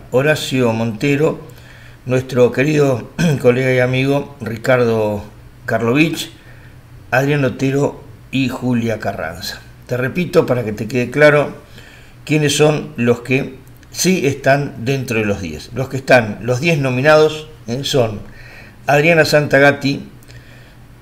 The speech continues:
Mercedes Iberó, Nadina Díaz, Rodolfo Artola, Manuel Castañeda, Edith Marina Gertosio, María Eva Escatena, Álvaro Larregui,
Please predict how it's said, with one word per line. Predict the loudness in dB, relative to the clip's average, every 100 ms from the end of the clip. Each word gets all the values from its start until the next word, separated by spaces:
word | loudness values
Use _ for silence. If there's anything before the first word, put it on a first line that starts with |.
| -20 -20 -20 -20 -20 -20 -20 -8
Mercedes | -2 0 2 4 4 4 2
Iberó, | 4 4 4 2 -4 -18 -20 -20 -20 -20 -20 -20 -16 -6
Nadina | 0 2 2 2 2
Díaz, | 2 2 2 -2 -12 -18 -20 -20 -20 -20 -20 -20 -20 -20 -20 -14
Rodolfo | -6 4 4 6 4
Artola, | 2 6 6 6 2 -2 -14 -20 -20 -20 -18 -4
Manuel | -2 2 2 4
Castañeda, | 2 2 0 2 4 4 2 -6 -20 -20 -20 -20 -6
Edith | 0 0 0 0
Marina | 2 2 2 -2
Gertosio, | -2 0 2 2 2 -2 -2 -8 -20 -20 -20 -20 -20 -16 -6
María | 0 2 4 4
Eva | 4
Escatena, | 2 0 -2 0 0 0 -4 -8 -18 -20 -6
Álvaro | 0 2 4 2
Larregui, | 2 2 2 2 -2